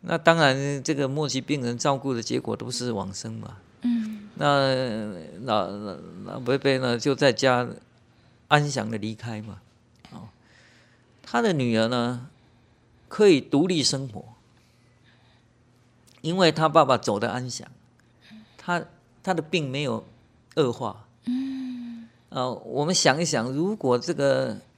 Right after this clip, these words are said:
Speaker 1: 相依为命的爸爸离开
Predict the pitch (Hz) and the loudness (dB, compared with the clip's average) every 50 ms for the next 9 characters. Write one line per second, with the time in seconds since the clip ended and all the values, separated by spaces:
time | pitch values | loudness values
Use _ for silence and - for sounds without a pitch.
0 | _ _ _ _ _ _ _ _ _ _ _ - - - 190 185 185 180 180 175 | _ _ _ _ _ _ _ _ _ _ _ -4 0 2 2 2 2 0 0 2
1 | 156 135 135 143 151 151 135 123 113 - 147 123 110 110 107 104 104 104 107 104 | 2 2 0 0 -2 -4 -4 -4 -2 -2 -2 -2 -2 -2 -6 -6 -6 -10 -12 -12
2 | - - - - | -14 -14 -16 -16